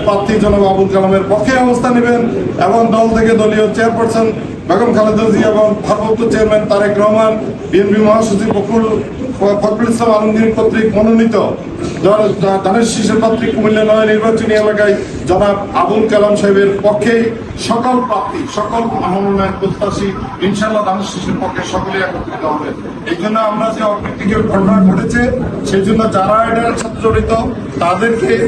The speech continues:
তাদের প্রতি নিন্দা জানাচ্ছি এবং ভবিষ্যতে যাতে এই ধরনের কোনো অপ্রীতিকর ঘটনা এই নির্বাচনী এলাকায় না ঘটে, তার জন্য বিএনপি সহ সকল অঙ্গ সংগঠন, অঙ্গ সংগঠনের নেতা কর্মীদের প্রতি উদাত্ত আহ্বান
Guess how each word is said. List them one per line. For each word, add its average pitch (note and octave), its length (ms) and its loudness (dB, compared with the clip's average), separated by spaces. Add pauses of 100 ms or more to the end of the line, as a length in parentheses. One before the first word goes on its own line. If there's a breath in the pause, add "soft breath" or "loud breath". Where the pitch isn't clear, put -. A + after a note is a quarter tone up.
তাদের F3+ 280 -2
প্রতি A#3 240 0
নিন্দা A#3+ 380 4
জানাচ্ছি A3+ 380 -2 (420)
এবং G#3+ 180 0
ভবিষ্যতে A3 600 0
যাতে G#3+ 240 0
এই G3+ 60 -2
ধরনের G#3 400 0
কোনো G#3 120 0
অপ্রীতিকর F#3 600 -2
ঘটনা G3 260 0 (500)
এই G#3+ 100 4
নির্বাচনী G#3 500 2
এলাকায় F#3 460 0
না F3 140 0
ঘটে, F#3 200 0
তার F3 280 -2
জন্য F3 160 -2 (460)
বিএনপি G#3 320 0
সহ G#3 220 0
সকল - 300 -6 (100)
অঙ্গ F#3+ 100 -2
সংগঠন, F#3+ 360 -4 (140)
অঙ্গ F#3+ 220 -2
সংগঠনের F#3+ 420 -2
নেতা F3+ 180 -4
কর্মীদের F3 440 -4
প্রতি E3+ 220 -4 (300)
উদাত্ত F#3+ 340 -4
আহ্বান F3 300 -4